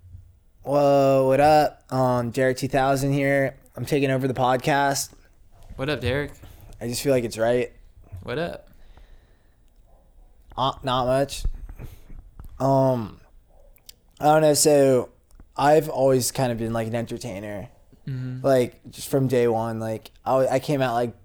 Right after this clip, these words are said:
Speaker 1: dancing, prancing, like, you name it.
Speaker 2: Yeah.
Speaker 1: And, like,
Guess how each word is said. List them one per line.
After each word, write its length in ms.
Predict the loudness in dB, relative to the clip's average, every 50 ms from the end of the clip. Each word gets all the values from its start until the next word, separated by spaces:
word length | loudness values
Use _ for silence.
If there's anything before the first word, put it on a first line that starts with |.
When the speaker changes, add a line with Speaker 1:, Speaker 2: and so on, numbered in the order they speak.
| _ -8
Speaker 1:
dancing, 560 | -4 -4 -4 -2 -4 -6 -4 -4 -4 -4 -6 -6
prancing, 680 | -8 -8 -6 -6 -8 -6 -6 -6 -6 -6 -8 -10 -10
like, 220 | -8 -8 -6 -6 -6
you 140 | -6 -6
name 260 | -6 -8 -8 -8 -10 -10
it. 180 | -12 -14 -16 -20 _ _ -14 -10
Speaker 2:
Yeah. 320 | -8 -6 -6 -6 -8 -10 -14 -18 -20 -20 _ -4
Speaker 1:
And, 420 | -2 0 2 2 2 2 0 0 -2
like, 440 | -2 0 0 0 -2 -4 -8 -14